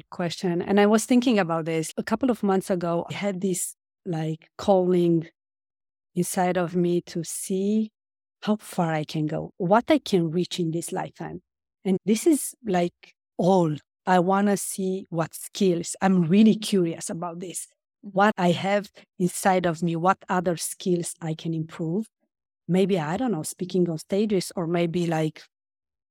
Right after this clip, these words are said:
Speaker 1: going with the roller skates <laughs> or
Speaker 2: Yeah.
Speaker 1: dan-, dancing or maybe, like, improving my voice because I would love that. I'm always singing <laughs> and dancing.
Speaker 2: <laughs>
Speaker 1: So I don't know, maybe that.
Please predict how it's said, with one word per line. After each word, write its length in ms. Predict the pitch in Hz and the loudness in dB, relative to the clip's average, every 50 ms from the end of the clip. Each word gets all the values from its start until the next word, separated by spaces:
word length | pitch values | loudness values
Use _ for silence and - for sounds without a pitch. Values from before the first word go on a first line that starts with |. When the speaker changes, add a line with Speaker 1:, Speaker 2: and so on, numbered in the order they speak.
| _ _ _ _ _ _ _ _ _ _ _ _ _ _ _ _ _ _ _ _ _ _ _ _ _ _ _ - | _ _ _ _ _ _ _ _ _ _ _ _ _ _ _ _ _ _ _ _ _ _ _ _ _ _ _ -2
Speaker 1:
going 440 | 175 196 202 208 208 208 208 202 185 | 4 4 6 6 6 6 4 4 4
with 180 | 180 185 180 160 | 4 2 2 2
the 120 | 175 165 | 2 2
roller 280 | 170 202 247 269 254 202 | 2 2 4 4 4 2
skates 520 | - - - - 175 156 160 165 - - - | 0 -2 -2 -2 0 0 0 -2 -4 -10 -8
<laughs> 80 | - 180 | 0 2
or 260 | 226 208 - 202 180 - - | 2 2 2 -2 -4 -4 -8
Speaker 2:
Yeah. 200 | - 269 330 415 | 0 2 4 6
Speaker 1:
dan-, 220 | - 254 233 294 320 - _ _ _ 233 214 320 | 6 6 4 4 0 0 _ _ _ -4 -2 0
dancing 560 | - 208 226 302 359 - - - 233 214 208 - | 2 2 2 2 0 -2 -2 -2 0 0 0 0
or 120 | - 220 214 | 0 0 2
maybe, 500 | 208 220 254 294 262 294 277 254 220 - - - - | 4 4 4 4 4 2 2 0 0 -2 -8 -6 -4
like, 180 | 208 202 - - | -4 -2 0 -2
improving 480 | 202 190 202 226 262 277 330 285 214 190 | -2 -2 0 -2 0 2 2 2 2 2
my 120 | 170 160 | 0 -2
voice 420 | 160 156 180 220 262 262 175 - - | -2 -2 -2 -2 -2 -2 -2 -4 -6
because 260 | 175 175 - 185 185 | -8 -6 -4 -4 -2
I 100 | 202 196 | -2 -4
would 200 | 190 190 185 160 | -2 -4 -6 -4
love 200 | 180 190 180 160 | -6 -8 -8 -8
that. 140 | 156 156 147 - | -10 -10 -8 -6
I'm 160 | 170 175 185 | -4 -2 -2
always 260 | 185 175 170 160 - | -2 -2 -2 -4 -2
singing 500 | - 185 165 170 175 180 202 208 - - | 0 0 0 2 2 4 2 2 2 0
<laughs> 40 | - | 0
and 200 | 262 220 202 175 | 0 0 2 2
dancing. 480 | 170 180 175 247 - - - 247 247 240 - | 0 2 0 0 0 0 2 2 2 0 -2
Speaker 2:
<laughs> 60 | - _ - _ _ - 262 - _ - 240 - - | -6 _ -20 _ _ -14 -14 -12 _ -14 -10 -2 0
Speaker 1:
So 220 | 226 226 247 269 - _ _ _ _ | 0 0 0 -2 -6 _ _ _ _
I 200 | - 226 233 285 349 | 2 2 4 4 2
don't 140 | 415 381 311 | 0 -2 -2
know, 160 | 240 190 180 | -2 -2 0
maybe 400 | 175 185 214 254 254 262 285 269 - | 0 2 2 2 4 2 2 0 2
that. 320 | - 190 208 254 269 - | 0 0 0 -2 -4 -6